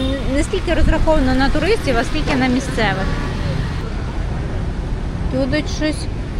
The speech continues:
готують на вугіллі. А, там равлики. Мушечки, такі равлики. Бачите, їх готують з лемонграсом і з такою кількістю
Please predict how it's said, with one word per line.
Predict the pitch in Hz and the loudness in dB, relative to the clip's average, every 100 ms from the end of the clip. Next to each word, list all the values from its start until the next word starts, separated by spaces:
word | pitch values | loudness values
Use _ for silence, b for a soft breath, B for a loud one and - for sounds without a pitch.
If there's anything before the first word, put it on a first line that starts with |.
| - | -2
готують | 240 311 - 311 302 294 190 - - - - - - - - | 2 2 0 -2 0 2 0 -2 -4 -4 -6 -4 -4 -2 0
на | 247 262 262 254 254 254 240 - - - - - - - - | 2 4 4 4 4 2 0 -4 -6 -6 -4 -4 -4 -4 -2
вугіллі. | 220 247 208 240 302 277 226 - - - - - - - - | 2 2 2 0 0 0 -2 -4 -6 -6 -4 -4 -4 -6 -4
А, | 294 320 285 | 0 2 4
там | 254 320 330 330 | 4 2 4 4
равлики. | 339 311 240 208 202 202 202 202 - - - - - - 247 | 4 4 4 2 -2 -2 -4 -4 -4 -6 -6 -6 -6 -4 0
Мушечки, | 269 277 262 - 247 | 2 2 0 0 -2
такі | 233 220 262 | -2 0 2
равлики. | 269 233 214 214 233 208 | 4 4 2 0 -2 -2
Бачите, | 247 311 - 294 262 254 247 - - 240 | 0 0 0 2 4 2 2 -2 -2 0
їх | 262 | 0
готують | 262 269 277 269 247 | 2 0 2 4 2
з | 214 | 2
лемонграсом | 254 254 254 285 285 349 - 269 226 254 | 2 4 4 4 4 2 0 -2 -2 -2
і | |
з | 254 | -2
такою | - 247 294 277 - | -2 0 2 2 2
кількістю | 262 - 277 - | 0 -2 -2 -2